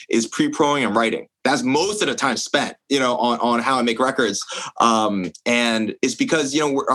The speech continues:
our goal is to make the songs as good as they can be. Anyone can make it fucking sound good, man. Anyone can make it sound good. We have a fucking Neve eighty forty-eight console in here, and we have all the, all, all, you know, all the shit we need to make a,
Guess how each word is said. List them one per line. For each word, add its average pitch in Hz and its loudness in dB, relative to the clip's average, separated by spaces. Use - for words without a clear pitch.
our 139 2
goal 139 0
is 151 -6
to 156 -2
make 147 -2
the 131 -6
songs 147 0
as 113 -4
good 147 0
as 120 -4
they 135 -2
can 127 -2
be. 151 0
Anyone 190 0
can 165 -2
make 165 -2
it 160 -2
fucking 139 -4
sound 131 0
good, 101 0
man. 107 -2
Anyone 170 0
can 160 -4
make - -2
it - -6
sound 135 0
good. 127 -2
We 147 2
have 160 0
a 139 -6
fucking 143 -2
Neve 139 0
eighty 135 0
forty-eight 113 0
console 110 0
in 107 -2
here, 107 0
and 104 -2
we 110 2
have 113 0
all 139 2
the, 131 -4
all, 135 0
all, - -2
you 131 2
know, 113 0
all 135 0
the 139 0
shit - -2
we 117 0
need 110 0
to 117 -2
make 113 0
a, - 0